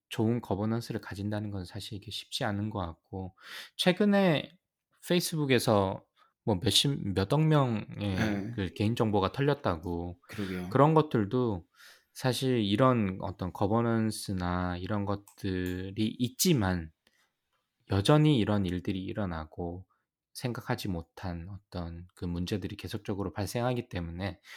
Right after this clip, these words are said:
Speaker 1: 이런 좋은 거버넌스를 가질 수, 가지는 것은 이게 쉽지 않고 책에서는 이게 공평하고 투명하고 명확하고 이런 이야기를 많이 하는데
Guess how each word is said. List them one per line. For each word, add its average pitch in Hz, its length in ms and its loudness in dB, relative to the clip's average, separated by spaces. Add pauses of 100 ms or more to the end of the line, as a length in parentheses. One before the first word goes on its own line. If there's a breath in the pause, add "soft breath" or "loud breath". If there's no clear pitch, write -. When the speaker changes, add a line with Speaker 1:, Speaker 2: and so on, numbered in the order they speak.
(180 loud breath)
Speaker 1:
이런 95 200 -2
좋은 92 280 -4
거버넌스를 92 640 -6
가질 90 440 -8
수, - 420 -18
가지는 95 500 -4
것은 85 440 -10 (480 loud breath)
이게 101 120 -6
쉽지 170 420 -2
않고 92 560 -6 (280 loud breath)
책에서는 190 540 4
이게 123 300 0 (180)
공평하고 101 1400 0
투명하고 110 1200 -2
명확하고 113 800 -2
이런 139 280 6
이야기를 127 300 2
많이 104 220 2
하는데 110 480 0